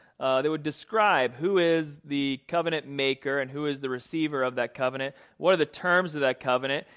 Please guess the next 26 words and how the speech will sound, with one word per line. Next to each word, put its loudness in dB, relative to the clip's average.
and -2
what 6
are 8
the 2
blessings 2
and -4
curses 2
for 2
fulfillment 0
or 4
non-fulfillment -2
of 4
the -2
covenant. 0
And -2
so 4
that's 2
exactly 2
what's -2
happening -4
here. -2
This -4
is -6
actually 2
not 2
unlike 2